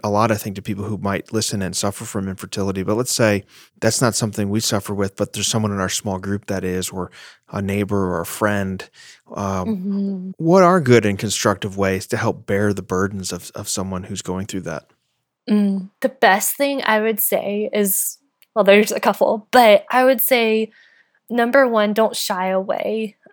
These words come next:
Speaker 2: because it, it could look messy, or, um, don't,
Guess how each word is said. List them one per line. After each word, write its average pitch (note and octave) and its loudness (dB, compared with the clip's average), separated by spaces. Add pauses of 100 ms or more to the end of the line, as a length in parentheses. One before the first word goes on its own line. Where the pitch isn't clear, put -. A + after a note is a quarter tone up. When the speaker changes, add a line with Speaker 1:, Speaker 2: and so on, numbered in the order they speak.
Speaker 2:
because A#3+ 2
it, G#3+ 2
it A#3 4
could G#3 0
look G3 0
messy, G#3 -2
or, F#3+ 0
um, F#3 -6
don't, A3+ 2